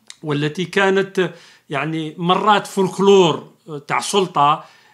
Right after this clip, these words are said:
آه، يعني يفتقد إلى كل، آه، إلى كل، إلى أي معنى وجداني في قلوب ال-، ال-، الجزائريين، بل كان طقوس،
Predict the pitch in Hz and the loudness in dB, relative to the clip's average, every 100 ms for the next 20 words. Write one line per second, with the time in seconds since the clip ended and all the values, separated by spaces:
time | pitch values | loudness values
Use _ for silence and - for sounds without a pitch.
0 | - 156 156 151 147 151 151 170 160 160 | -12 -8 -6 -4 -4 -6 -10 -16 -12 -6
1 | 135 143 147 147 160 170 170 185 165 160 | -4 -4 -8 -8 -6 -6 -4 -6 -6 -6
2 | 156 151 285 165 160 151 202 170 160 147 | -6 -6 -6 -4 -6 -4 -4 -2 -4 -4
3 | 147 _ _ - 139 143 160 151 151 143 | -10 _ _ -12 -10 -8 -8 -8 -8 -6
4 | 180 180 156 160 160 214 180 185 185 170 | -8 -6 -8 -6 -2 0 0 2 2 2
5 | 165 170 170 - 156 143 131 180 185 170 | 0 -2 -4 -6 -6 -4 -2 0 2 0
6 | 156 151 156 160 139 143 143 143 139 139 | -4 -10 -8 -8 -6 -8 -8 -8 -8 -8
7 | 131 131 143 147 123 127 170 147 151 139 | -6 -4 -4 -6 -8 -2 -2 -2 -6 -6
8 | 156 156 165 - - _ - 226 226 160 | -4 -2 -4 -8 -20 _ 0 2 2 0
9 | 180 175 - | 0 -2 -8